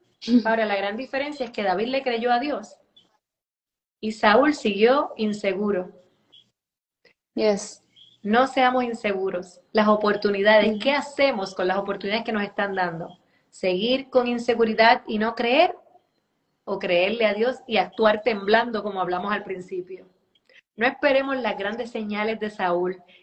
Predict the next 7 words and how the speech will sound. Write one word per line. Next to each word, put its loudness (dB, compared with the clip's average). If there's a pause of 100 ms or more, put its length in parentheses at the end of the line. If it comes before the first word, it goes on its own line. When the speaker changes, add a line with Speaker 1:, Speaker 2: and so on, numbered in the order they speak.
Speaker 2:
esperemos 2
Speaker 1:
Ujú. 6
Speaker 2:
las 4
pequeñas -4
señales -2
de -2
David. -4